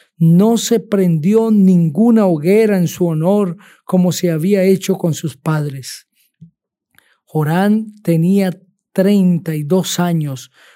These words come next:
cuando comenzó a reinar y reinó en Jerusalén ocho años. Cuando murió, nadie lo echó de menos. Fue sepultado en la ciudad de David,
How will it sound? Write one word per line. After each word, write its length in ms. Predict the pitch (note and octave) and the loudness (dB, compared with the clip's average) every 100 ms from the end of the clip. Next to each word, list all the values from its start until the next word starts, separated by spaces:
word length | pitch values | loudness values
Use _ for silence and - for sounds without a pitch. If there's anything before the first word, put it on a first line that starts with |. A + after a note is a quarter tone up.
| _ | _
cuando 320 | - F#3+ G3 | -2 2 2
comenzó 440 | G#3+ G#3 G3 G3+ C4 | 2 2 2 0 -2
a 40 | |
reinar 640 | A3+ G3+ E3+ F#3+ G#3 D#3 - - _ | 0 0 2 0 0 -4 -12 -20 _
y 120 | G#3+ | 0
reinó 460 | G3+ G#3 G3 A#3 C4+ | 2 4 4 4 4
en 80 | - | 2
Jerusalén 760 | G#3 F3+ - F3 G3+ G#3+ G#3 G3+ | 0 -2 -2 0 2 0 -4 0
ocho 520 | A3+ C4+ - F#3+ F3+ | 0 0 -2 -2 0
años. 560 | A3 G3 C#3+ - - _ _ _ _ _ _ | 0 -2 -4 -12 -20 _ _ _ _ _ _
Cuando 340 | E3 E3+ E3 | 0 2 0
murió, 520 | D3+ D3+ F3+ A3 A3+ - _ _ _ | -2 0 0 0 -4 -16 _ _ _
nadie 800 | E3+ F3 G#3 G#3 E3+ D3+ D3+ - | 2 4 4 2 -2 -8 -10 -8
lo 260 | F3 D#3+ D#3 | -6 -2 -2
echó 300 | C#3+ - E3+ | -4 -4 -2
de 100 | D#3+ | -2
menos. 680 | D#3+ E3+ D#3 C3+ - - _ _ _ _ | -2 -2 -4 -8 -14 -20 _ _ _ _
Fue 220 | - G#3 | -2 -2
sepultado 1040 | G#3 G#3 G#3+ F#3 E3+ - G3+ G3+ G3+ G3+ | 0 -4 -2 -2 -2 -4 -2 0 0 0
en 80 | F#3 | 0
la 80 | F3+ | -2
ciudad 380 | - F3+ F3 F#3 | -2 -4 -2 -2
de 120 | F3+ | -4
David, 440 | E3 D#3 F#3+ G3 | -4 -4 -4 -4